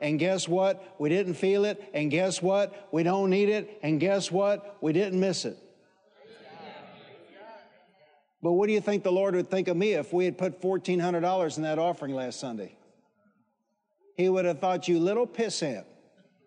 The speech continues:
I made you rich, and you're an ungrateful little nothing."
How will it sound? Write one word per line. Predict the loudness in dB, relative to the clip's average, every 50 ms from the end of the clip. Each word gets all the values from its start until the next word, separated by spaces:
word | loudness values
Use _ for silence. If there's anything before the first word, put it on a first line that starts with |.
| _ _ -20 -20 -20 -20 -20 -20 -20 -20 -20 -20 _ _ _ _ _ _ -4
I | -2 0 0 2
made | 2 2 2 2 2 2 2 2
you | 2 4 4 4 4 4
rich, | 4 2 2 0 -2 -6 -10 -12 -12 -12 -14 -16 -20 -20 _ _ _ _ _ _ _ _ _ _ _ _ -6
and | -4 -2 0 2 2
you're | 4 4 4 2 2
an | 0 -2 -6 -8 -6
ungrateful | -4 -2 0 0 2 2 2 0 0 0 0 2 0 -2 -2 -4 -2 0 2 2 2
little | 2 2 2 2 0 0 0
nothing." | -2 -2 -2 -2 -4 -6 -8 -14 -14 -14